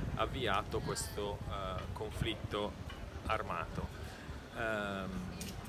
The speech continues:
nel caso dell'indipendentismo, eh, basco, di nuovo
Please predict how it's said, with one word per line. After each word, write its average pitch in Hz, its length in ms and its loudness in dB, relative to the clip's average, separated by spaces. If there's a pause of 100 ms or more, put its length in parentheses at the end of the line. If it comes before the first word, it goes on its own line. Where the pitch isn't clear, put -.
(320)
nel 151 200 6
caso 190 260 8
dell'indipendentismo, 147 1800 4 (180)
eh, 107 380 2
basco, 160 520 8
di 110 140 2
nuovo 131 500 6